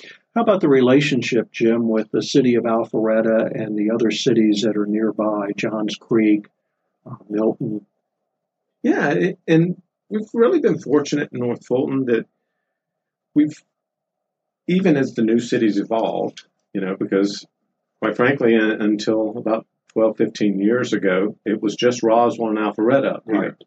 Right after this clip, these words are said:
Speaker 2: And, and most of North Fulton County was unincorporated. They still had business communities, and they had the chamber to pull them together and things like that. But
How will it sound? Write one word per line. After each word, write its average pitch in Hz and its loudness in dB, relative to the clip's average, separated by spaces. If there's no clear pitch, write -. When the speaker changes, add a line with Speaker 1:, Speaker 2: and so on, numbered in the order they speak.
Speaker 2:
And, 104 -2
and 107 0
most 120 0
of - -2
North 107 -2
Fulton 104 -6
County 110 -2
was 101 -2
unincorporated. 107 0
They 113 -4
still - 0
had 104 0
business 135 2
communities, 113 4
and 90 -4
they 87 -4
had 95 -4
the 98 -8
chamber 123 0
to 101 2
pull 110 -4
them 104 0
together 104 -2
and 95 -6
things 101 -4
like 95 -6
that. 98 -2
But 101 -2